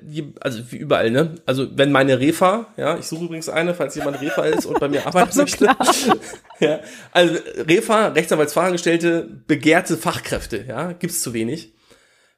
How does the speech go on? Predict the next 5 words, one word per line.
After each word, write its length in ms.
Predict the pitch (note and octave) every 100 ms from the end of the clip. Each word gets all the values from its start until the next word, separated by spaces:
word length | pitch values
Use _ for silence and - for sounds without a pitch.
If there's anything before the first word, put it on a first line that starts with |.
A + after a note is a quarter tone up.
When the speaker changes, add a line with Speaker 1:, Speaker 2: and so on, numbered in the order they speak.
| _ -
Speaker 1:
Ähm, 460 | C3+ C3+ B2 A2 _ _ _ _ _ _ _ _ _ _ _ _ _
da 160 | C3 C3+
würde 160 | E3 D#3+
ich, 220 | - -
also 140 | C3